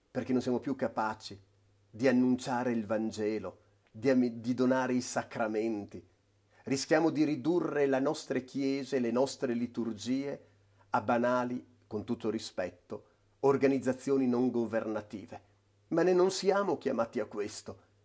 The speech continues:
Siamo chiamati a portare la salvezza di Dio. Se nelle nostre chiese non portiamo più e non doniamo la salvezza di Dio, preghiera, sacramenti, eucaristia, confessioni,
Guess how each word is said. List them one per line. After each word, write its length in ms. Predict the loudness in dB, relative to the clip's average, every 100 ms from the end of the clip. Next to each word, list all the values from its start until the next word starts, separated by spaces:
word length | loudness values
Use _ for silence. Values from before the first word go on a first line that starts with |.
| _
Siamo 280 | -4 2 2
chiamati 340 | 2 2 4 2
a 60 |
portare 440 | 0 -2 2 2 2
la 120 | 0
salvezza 600 | 0 -2 0 0 2 -2
di 280 | -2 -6 -6
Dio. 420 | -4 0 -2 -2 -20 _ _ _ _ _ _ _ _
Se 460 | -8 0 0 0 -8 _ _ _
nelle 260 | -2 0 4
nostre 460 | 4 2 -4 -8
chiese 500 | -4 -2 -2 -4 -12 _ _ _ -2
non 240 | 0 0
portiamo 560 | 0 -2 2 2 2 0
più 400 | -2 -4 -4 -2
e 100 | 0
non 240 | 0 0 2
doniamo 520 | 4 4 4 2 0
la 120 | 0
salvezza 840 | -2 -2 0 0 0 -2 -2 -4
di 260 | -2 -4 -6
Dio, 320 | -6 -4 -6 -10 -20 _ -6
preghiera, 640 | -4 -2 0 0 0 -4
sacramenti, 840 | -4 -6 -6 -4 -2 -2 -2 -2 0
eucaristia, 840 | 2 0 0 -6 -10 -4 -2 0
confessioni, 880 | 0 -2 -2 -8 -4 -2 0 0